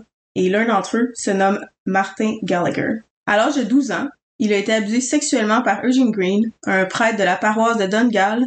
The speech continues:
nord-ouest de l'Irlande. Je le cite, « Nos vies ne sont pas aussi normales que celles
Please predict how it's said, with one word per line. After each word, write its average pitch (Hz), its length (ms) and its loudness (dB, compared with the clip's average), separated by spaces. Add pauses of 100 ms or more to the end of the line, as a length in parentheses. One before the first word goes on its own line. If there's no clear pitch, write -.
nord-ouest 220 560 0
de 233 80 4
l'Irlande. 185 500 -2 (260)
Je 214 160 0
le 208 180 2
cite, « - 440 -2 (300)
Nos 226 180 2
vies 294 160 4
ne 247 80 0
sont 208 160 -2
pas 269 120 0
aussi 277 200 2
normales 214 460 2
que 208 160 -2
celles 233 320 0